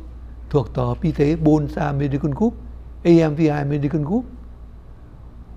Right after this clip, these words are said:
Hôm nay chúng tôi lại được hân hạnh trở lại với quý vị trong bản tin tức y khoa hàng tuần của chúng tôi. Đầu tiên là hôm nay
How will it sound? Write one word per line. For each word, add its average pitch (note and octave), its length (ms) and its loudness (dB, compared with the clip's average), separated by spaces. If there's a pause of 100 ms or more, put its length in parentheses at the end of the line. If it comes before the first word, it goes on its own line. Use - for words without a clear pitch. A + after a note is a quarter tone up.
Hôm F#3 100 4
nay G3 180 6
chúng G#3 140 0
tôi F#3+ 120 4
lại D#3+ 100 4
được C3+ 120 0
hân D#3+ 200 0
hạnh D#3 160 0
trở C3 120 -4
lại C3+ 180 -4
với D3+ 120 -4
quý G#3 100 0
vị F3 220 0
trong G#3 160 -4
bản B2 160 -4
tin D#3+ 120 -4
tức A3+ 140 -2
y F#3 100 -2
khoa D#3 280 -2
hàng B2+ 220 -4
tuần A#2+ 140 -4
của A#2 120 -8
chúng E3 140 -6
tôi. D#3+ 200 0 (1600)
Đầu D#3+ 100 4
tiên A#3 340 8 (260)
là D3 180 -2
hôm C3+ 260 0
nay F#3+ 160 4